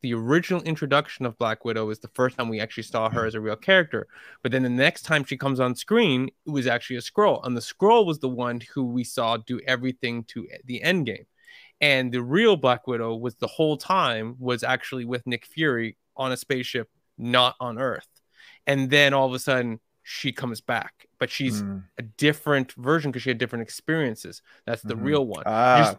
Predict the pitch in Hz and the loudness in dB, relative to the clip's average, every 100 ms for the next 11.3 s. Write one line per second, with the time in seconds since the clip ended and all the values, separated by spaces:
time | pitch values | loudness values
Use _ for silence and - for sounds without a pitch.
0 | - 160 156 196 208 196 156 127 139 147 | 0 0 4 4 4 4 2 2 4 4
1 | 127 127 139 131 175 190 117 170 101 - | 2 4 6 6 6 6 6 4 4 0
2 | 139 - 135 - 123 117 131 - 113 123 | -2 2 0 0 -6 -2 -2 -2 -8 -2
3 | 143 123 117 90 90 - 165 190 190 151 | 2 6 6 4 0 0 0 2 0 0
4 | 160 151 151 - 151 147 156 135 - 123 | -2 -2 -4 -4 -2 -2 -4 -6 -8 -12
5 | - 147 135 - 123 107 135 127 104 117 | -8 -6 -4 -4 -6 -4 -2 -2 -2 -4
6 | 120 113 110 117 - 135 147 165 156 147 | -4 -2 -6 -8 -8 -2 0 0 0 0
7 | 120 120 117 139 151 196 196 214 - - | -2 -4 -2 -2 -2 -2 2 2 -2 -18
8 | _ 127 135 127 113 190 131 - 131 - | _ -2 -2 0 4 4 4 0 -6 -6
9 | 135 120 135 147 147 131 170 175 156 123 | -6 -4 -4 -2 -4 -4 -2 -2 -4 -10
10 | - 139 139 147 135 131 123 - 135 135 | -8 -4 -4 -2 -2 -2 -6 -4 0 0
11 | 131 127 117 | -2 -6 -10